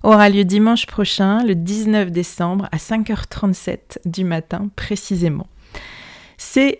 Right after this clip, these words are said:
le moment de voir plus clairement tout ce qui s'est manifesté, comme à chaque pleine lune, tout ce qui a évolué dans votre vie en lien avec, euh, les thématiques de l'énergie Gémeaux et dans la zone Gémeaux de votre thème, depuis la nouvelle lune en Gémeaux qui a eu lieu le dix juin dernier. Donc on,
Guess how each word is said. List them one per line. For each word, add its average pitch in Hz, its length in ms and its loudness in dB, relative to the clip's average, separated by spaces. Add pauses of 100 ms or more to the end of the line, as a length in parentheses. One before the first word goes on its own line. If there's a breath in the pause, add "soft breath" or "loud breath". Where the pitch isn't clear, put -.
le 226 180 4
moment 226 380 4
de 214 160 2
voir 185 580 2
plus - 200 0
clairement 190 600 2
tout 220 120 -4
ce - 80 -8
qui - 100 -6
s'est 190 180 -2
manifesté, 175 880 -2
comme 165 180 -4
à 160 40 -2
chaque - 240 -4
pleine 180 280 0
lune, 160 260 2
tout - 160 -4
ce - 100 -4
qui 214 140 0
a 190 60 2
évolué 190 760 2
dans 165 220 0
votre 165 320 -4
vie 170 360 -4
en 185 120 -2
lien 180 260 0
avec, 175 260 -2
euh, 135 140 -2
les 160 140 -2
thématiques 175 540 -2
de 165 100 0
l'énergie 165 560 0
Gémeaux 165 480 0 (500 loud breath)
et 214 100 6
dans 196 140 6
la 175 160 4
zone 180 440 4
Gémeaux 175 500 2
de 185 180 2
votre 170 320 -2
thème, 160 480 2 (460 loud breath)
depuis 165 260 -2
la 233 100 4
nouvelle 175 460 4
lune 190 500 2
en 175 140 -2
Gémeaux 170 340 0
qui - 160 -4
a 165 40 2
eu 160 180 0
lieu 156 260 0
le 175 160 0
dix 165 320 -4
juin 190 320 -2
dernier. 170 520 -2
Donc 165 240 -8
on, 156 200 -2